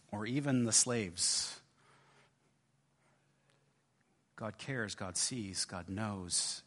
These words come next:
and the promises of God are for us as well. God will not leave you nor forsake you. God has an inheritance for you. God's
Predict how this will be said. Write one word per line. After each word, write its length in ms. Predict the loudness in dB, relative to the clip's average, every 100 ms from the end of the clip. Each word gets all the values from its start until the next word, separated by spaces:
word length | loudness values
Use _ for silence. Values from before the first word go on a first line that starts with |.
| -14
and 140 | -12
the 40 | -12
promises 640 | -6 -2 0 2 0 -2
of 120 | -6
God 320 | -6 -6 -6 -10
are 100 | -12
for 240 | -12 -8 -6
us 300 | -4 -6 -8 -10
as 140 | -14
well. 360 | -14 -18 -18 -20 -20 _ _ _ _ _ _ _ _ _ _ _ _ _ _ -8
God 200 | -4 -2
will 80 | 0
not 260 | 0 0
leave 220 | -2 -6
you 160 | -6 -8 -8
nor 260 | -6 -8 -10 -14
forsake 360 | -10 -8 -10 -16
you. 80 | -20 -20 -20 _ _ _ _ _ _ _ _ _ _ _ _ _ _ _ _ _ -10
God 300 | -4 -4 -4
has 240 | -4 -4
an 100 | -4
inheritance 800 | -4 -6 -6 -4 -6 -8 -6 -6
for 280 | -6 -12 -14
you. 200 | -18 -20 -20 _ _ _ _ _ _ _ _ _ _ _ _ _ _ _ _ _ _ _ _ _ _ _
God's 440 | -2 0 2 0